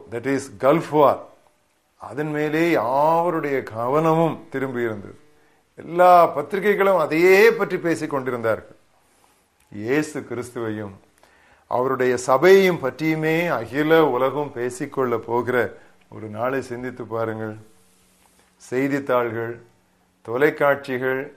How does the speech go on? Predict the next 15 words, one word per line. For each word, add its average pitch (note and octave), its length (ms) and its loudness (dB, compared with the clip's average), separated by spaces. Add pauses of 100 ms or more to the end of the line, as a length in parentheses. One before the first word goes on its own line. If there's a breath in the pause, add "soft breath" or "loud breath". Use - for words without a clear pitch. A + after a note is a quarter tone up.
(480)
என்ன F#3+ 500 2
மீடியா G3+ 400 6
வென்றாலும் D3+ 360 4
சரி, A2 400 -10 (500)
முக்கியமான D#3 720 2
செய்தி A#2+ 440 -4
அதுவாகவே A#2 840 -2
இருக்க A2 260 -8
போகிற G#2+ 480 -8 (200 soft breath)
ஒரு G#2+ 160 -12
நாள் G#2 220 -6
வருகிறது. F#2 540 -14 (1040 soft breath)
கிரிக்கெட்டையோ F3 720 2
யுத்தத்தையோ C#3+ 680 -4
பொறுத்தவரை A2+ 760 -4